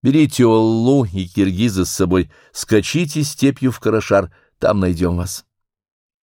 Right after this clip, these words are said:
Через пять минут лама с киргизом уже скакали степью. Между тем подоспели арбы,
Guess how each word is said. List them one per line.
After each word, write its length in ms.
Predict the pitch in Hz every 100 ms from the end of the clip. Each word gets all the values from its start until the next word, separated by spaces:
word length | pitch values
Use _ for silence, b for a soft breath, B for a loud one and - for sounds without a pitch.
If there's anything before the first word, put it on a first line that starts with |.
| _ _ _ _ _ _ _ _
Через 500 | - 202 214 196 -
пять 360 | - 190 175 -
минут 400 | 170 147 139 123
лама 380 | 135 170 143 107
с 140 | -
киргизом 640 | - 104 92 98 175 107
уже 180 | 95 90
скакали 400 | - 90 - 123
степью. 680 | 98 - - 90 76 - 80 _ _ _ _
Между 400 | 101 110 92 98
тем 260 | - 110 127
подоспели 480 | 104 90 - 95 90
арбы, 580 | 85 76 73 98 104